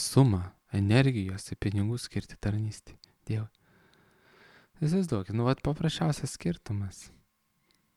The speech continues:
Arba švęst tą gimtadienį, bet centre Dievą statyt, centre prasadų maitint vaišnavus, eit į Harinamą padainuot.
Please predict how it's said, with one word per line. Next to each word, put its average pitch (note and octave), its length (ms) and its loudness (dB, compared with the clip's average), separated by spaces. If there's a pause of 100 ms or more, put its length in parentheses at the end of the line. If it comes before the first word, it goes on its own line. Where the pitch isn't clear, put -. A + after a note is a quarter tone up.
(1000)
Arba G2 280 0
švęst G2 360 -6
tą G2+ 80 -2
gimtadienį, F#2+ 520 -4
bet - 200 -10
centre B2 520 -4
Dievą A2+ 320 -4
statyt, - 520 -12
centre A2+ 480 -4
prasadų A2+ 520 -6
maitint G#2+ 440 -4
vaišnavus, A2 680 -4
eit A#2+ 200 -8
į A2+ 80 -4
Harinamą A#2 600 0
padainuot. A#2 520 -4